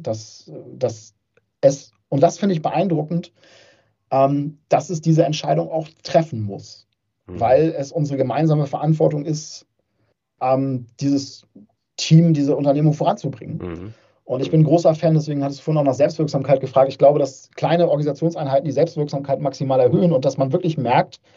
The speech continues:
Speaker 1: ich schleife da jemanden mit. Und dann fragt man sich,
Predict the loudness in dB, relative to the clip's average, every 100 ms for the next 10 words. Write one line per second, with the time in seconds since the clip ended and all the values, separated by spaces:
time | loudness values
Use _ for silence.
0 | _ _ _ _ _ _ _ _ _ 2
1 | 2 2 0 2 2 0 0 2 2 2
2 | 0 2 2 2 -2 -14 -6 -4 -4 -4
3 | -4 -4 -2 -4 -2 -6 -8 -20